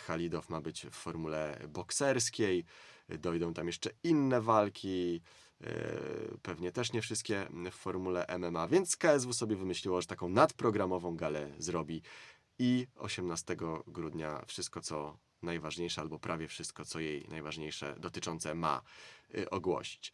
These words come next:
Czyli zapewne znowu powrócimy do jakichś czterdziestu złotych, które trzeba będzie wydawać na wielkich bohaterów, czy też na bohaterów z wielkimi nazwiskami. Y, bo to, czy, y, wy chcecie oglądać walkę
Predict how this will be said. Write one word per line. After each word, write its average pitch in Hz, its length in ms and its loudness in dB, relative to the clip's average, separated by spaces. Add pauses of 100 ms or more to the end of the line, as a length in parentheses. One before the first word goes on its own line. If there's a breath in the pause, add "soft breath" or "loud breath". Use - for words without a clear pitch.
(420 loud breath)
Czyli 196 300 4
zapewne 165 440 6
znowu 156 380 8
powrócimy 104 500 4
do 92 80 2
jakichś 90 240 0
czterdziestu 90 540 0
złotych, 85 380 -4
które 85 260 -4
trzeba 82 300 -2
będzie 78 300 -4
wydawać 76 540 -4
na 76 220 -4 (180)
wielkich 98 560 4
bohaterów, 85 520 -2
czy - 80 -12
też 82 180 -4
na 80 120 -2
bohaterów 82 560 -2
z 71 60 -8
wielkimi 85 400 -2
nazwiskami. 78 720 -4 (420 loud breath)
Y, 90 120 0
bo 104 180 4
to, - 420 6 (100)
czy, 90 420 4 (120)
y, 82 320 -2 (120)
wy 147 420 6 (160)
chcecie 87 600 0 (160)
oglądać 85 720 -2
walkę 80 680 0